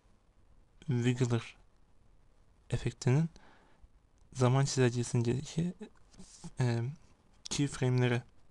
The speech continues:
uygulanabiliyor olması. Bunun için iki keyframe'in seçilmesi gerekiyor.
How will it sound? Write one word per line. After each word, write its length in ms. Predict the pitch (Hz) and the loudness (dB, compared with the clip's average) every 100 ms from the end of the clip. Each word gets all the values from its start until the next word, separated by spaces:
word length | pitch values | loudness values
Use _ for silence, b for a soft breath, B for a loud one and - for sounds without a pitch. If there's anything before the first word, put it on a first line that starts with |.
| - - - - - - _ _ - | -20 -20 -20 -20 -20 -20 _ _ 0
uygulanabiliyor 580 | 120 113 113 110 113 110 | 2 2 0 -2 -6 -6
olması. 320 | 127 - 185 B B B B B B B B B B B - - _ _ _ _ _ _ - - - _ _ 160 | -8 -8 -10 B B B B B B B B B B B -20 -20 _ _ _ _ _ _ -20 -20 -20 _ _ -2
Bunun 240 | 139 147 | 2 2
için 260 | - 147 156 - _ - - _ - _ _ - - | 0 -2 -4 -10 _ -20 -20 _ -20 _ _ -10 -10
iki 220 | - 143 | -4 -6
keyframe'in 640 | - 135 123 127 117 123 | -4 -4 -4 -2 -2 -2
seçilmesi 600 | 139 127 - 120 117 - | -2 -4 -2 -4 -4 -4
gerekiyor. 520 | 131 - - - 143 | -8 -8 -12 -8 -8